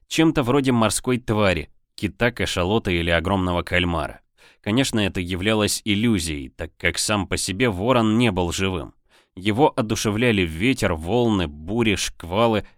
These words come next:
и океанские течения. По их прихоти он двигался, оживал и обретал голос, включавший множество привычных звуков. Скрип такелажа, звон канатов струн, шелест парусов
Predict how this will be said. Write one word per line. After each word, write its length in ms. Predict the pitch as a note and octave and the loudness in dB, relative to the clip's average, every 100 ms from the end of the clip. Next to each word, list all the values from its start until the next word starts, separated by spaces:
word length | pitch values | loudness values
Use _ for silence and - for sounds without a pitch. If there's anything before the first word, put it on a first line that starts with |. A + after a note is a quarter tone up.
| _ | _
и 80 | G#2 | -4
океанские 680 | F2+ F#2+ F2+ F2 - F#2 E2+ | -2 2 2 0 -2 -2 -2
течения. 640 | G2 F#2+ G2 D#2+ A#1 - - _ _ _ _ | -4 -4 -2 -2 -4 -14 -20 _ _ _ _
По 100 | A2+ | 2
их 240 | A#2+ A#2 | 2 2
прихоти 480 | - C#3+ C#3 A#2+ C3+ - | 0 -2 0 -2 -4 0
он 260 | C3 B2 | 2 2
двигался, 640 | F#2 A2 C#3 C3+ C3+ - C3+ | 0 0 2 4 2 2 -2
оживал 640 | A#2+ F#2 G2 G2+ A#2+ B2 | -2 0 0 2 4 4
и 60 | A#2 | 4
обретал 500 | G#2+ A2 G2+ A#2+ A#2 | 4 2 2 2 2
голос, 500 | F#2+ A2+ G#2 E2+ - | 2 2 4 2 0
включавший 720 | - G2 F2 G2 G2 G2 F2+ | -2 -2 0 0 -2 0 0
множество 540 | F#2+ A2 F#2+ - F#2+ | 0 0 -2 0 0
привычных 580 | F#2 F2 F2+ - F#2+ F2 | 0 0 0 -2 -4 -4
звуков. 560 | F2 F2+ D#2+ B1+ - - _ _ | -4 -4 -6 -8 -18 -20 _ _
Скрип 420 | - - A#2+ - | -8 0 0 0
такелажа, 720 | G2 - E2+ G2 A#2+ A2 G#2 - | -4 -2 0 2 2 0 -4 -8
звон 380 | F#2 F2 A2+ B2 | -10 -2 0 0
канатов 500 | - G#2 A2 G2 E2 | 2 2 2 0 -2
струн, 520 | - - G2+ A2 A2 - - _ | -4 -2 0 2 2 -2 -14 _
шелест 520 | - - C#3+ A#2+ - | -8 0 2 2 0
парусов 640 | - G#2 G2+ - C#3+ C3 | 0 2 2 0 0 0